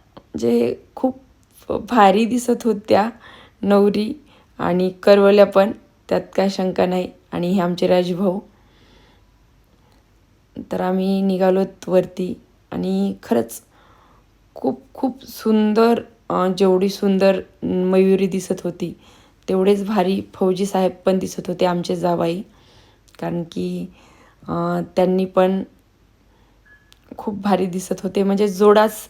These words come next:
लाखात काय करोडात एक आहे. आणि मग इकडं लग्न मंडपात,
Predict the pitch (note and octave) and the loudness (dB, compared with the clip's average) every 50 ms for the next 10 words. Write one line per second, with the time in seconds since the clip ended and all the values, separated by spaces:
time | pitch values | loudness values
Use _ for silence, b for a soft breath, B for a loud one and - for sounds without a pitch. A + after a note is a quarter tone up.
0 | - F3 F3+ F3 F3 F3+ F3+ - G3 G3 G3 - - G3+ G3 F#3+ G3 G3 F#3+ F#3 | -6 -2 2 4 4 4 4 -2 -4 -4 -4 -2 0 2 2 2 2 0 2 2
1 | F#3 F#3 F#3 F#3 - - F3+ F3 F3 - F3+ E3+ E3+ F3+ G3 G3+ A#3+ b b b | 4 2 2 -2 0 0 0 0 0 0 0 0 0 0 -2 -4 -6 b b b
2 | b b b b b b b b b - - D#3 E3 E3+ E3+ E3+ F3 F3 F3 F3 | b b b b b b b b b -12 -8 -6 -4 -4 -2 -2 -4 -4 -4 -6
3 | F3 - b b b b b - - F#3 F#3+ F#3+ G3 G3 F#3+ - F#3+ F#3+ F#3+ F#3+ | -8 -12 b b b b b -10 -6 -6 -4 -2 -4 -4 -2 0 2 2 4 4
4 | F#3+ F#3+ F#3+ - - F#3+ F#3 F#3 F#3 F#3+ F#3+ F#3+ F#3 F#3 F#3 F#3 F3 F3+ F#3+ F3+ | 4 2 0 0 0 2 2 4 4 4 2 2 2 2 2 2 2 2 2 0
5 | F3+ | 0